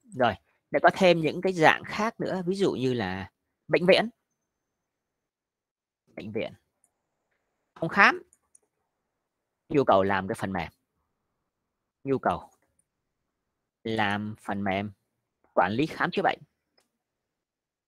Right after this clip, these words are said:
Quản lý khám chữa bệnh. Đấy, bạn thấy nó đa dạng chưa? Rồi, không những vậy, bệnh viện thì lại có ngân hàng. À, ví dụ ngân hàng A C B,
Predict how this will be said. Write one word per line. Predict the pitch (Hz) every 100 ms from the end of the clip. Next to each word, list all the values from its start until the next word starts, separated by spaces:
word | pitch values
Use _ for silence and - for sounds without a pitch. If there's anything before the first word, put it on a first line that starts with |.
| _ _
Quản | - 90
lý | 95 113 _ _ _ _ _ _ _ _ _ _ _ _ _ _
khám | - 113
chữa | 131 -
bệnh. | - - _ _ _ _ _ _ _ _ _ _ _ _ _ _ _ _ _ _ _ _ _ _ _ -
Đấy, | 117
bạn | 101 -
thấy | 120
nó | 120
đa | 117
dạng | 110 104 87
chưa? | 117 95 - _ _ _ _ _ _ _
Rồi, | 139 135 135 131
không | 135 - 196
những | 160
vậy, | 214 85 73
bệnh | 113
viện | 151 107
thì | 131
lại | 87
có | 165
ngân | 208 220
hàng. | 185 156 170 - _ _ _ _ _ _ _ _ _ _ _ _ _ _ _ _ _ _ _
À, | - 156 - - _
ví | 175
dụ | 147
ngân | 156
hàng | 131
A | -
C | 143 -
B, | 160